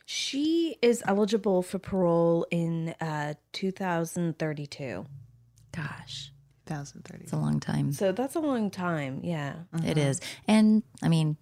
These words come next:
Speaker 2: yeah, it sounds like she was involved, and it's, it's, um, was pre-planned
Speaker 3: Mm-hmm.
Speaker 2: and, um, very cold-blooded. I mean,
Speaker 1: Yeah.
Speaker 2: obviously unnecessary,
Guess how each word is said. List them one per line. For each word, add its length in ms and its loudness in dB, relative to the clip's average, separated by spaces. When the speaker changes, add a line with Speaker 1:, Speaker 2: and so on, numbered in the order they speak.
Speaker 2:
yeah, 300 2
it 160 0
sounds 220 2
like 120 0
she 120 2
was 220 6
involved, 460 2
and 120 2
it's, 220 -2
it's, 480 -4
um, 460 2
was 160 2
pre-planned 880 2
Speaker 3:
Mm-hmm. 180 2
Speaker 2:
and, 340 4
um, 280 4
very 260 2
cold-blooded. 760 0
I 40 -2
mean, 180 2
Speaker 1:
Yeah. 60 -2
Speaker 2:
obviously 420 2
unnecessary, 920 0